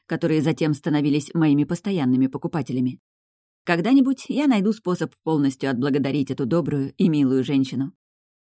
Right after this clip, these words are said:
«Едва не забыла, Сюзанночка, это тебе гостинчик». Госпожа Индерси вытащила из сумки бумажный пакет, что источал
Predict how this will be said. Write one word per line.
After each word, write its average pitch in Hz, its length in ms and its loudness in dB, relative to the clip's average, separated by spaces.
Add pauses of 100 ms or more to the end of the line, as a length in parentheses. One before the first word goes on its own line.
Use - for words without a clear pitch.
(180)
«Едва 147 420 2
не 151 140 2
забыла, 160 480 2
Сюзанночка, 151 680 -4 (100)
это - 220 2
тебе 135 340 -2
гостинчик». - 720 -4 (760)
Госпожа 175 440 0
Индерси 165 440 0
вытащила 190 380 0
из 180 180 0
сумки 214 240 0
бумажный 170 460 0
пакет, 127 400 -6
что - 220 -4
источал 156 480 -4